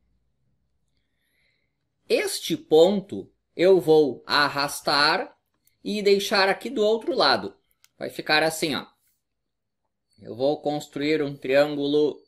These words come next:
que também será vermelho. Só que agora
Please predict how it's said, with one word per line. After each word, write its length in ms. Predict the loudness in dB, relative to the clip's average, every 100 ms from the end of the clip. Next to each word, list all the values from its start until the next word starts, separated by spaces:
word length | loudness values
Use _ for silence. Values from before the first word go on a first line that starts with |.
| _ _ _ _ _ _ _ _ _ _ _ _ _ _ _ _ _ _ _ _ _ _ _ _ _ _ _ -18
que 100 | -6
também 480 | -4 0 2 0
será 380 | -2 -2 0 0
vermelho. 760 | 0 -2 -2 -4 -2 -2 -4 -12 _ _ _ _ _ _ _ _ _ _ _ _ _ _
Só 340 | -12 -4 -4
que 140 | -2
agora 920 | -4 -2 0 2 4 4 4 0 -4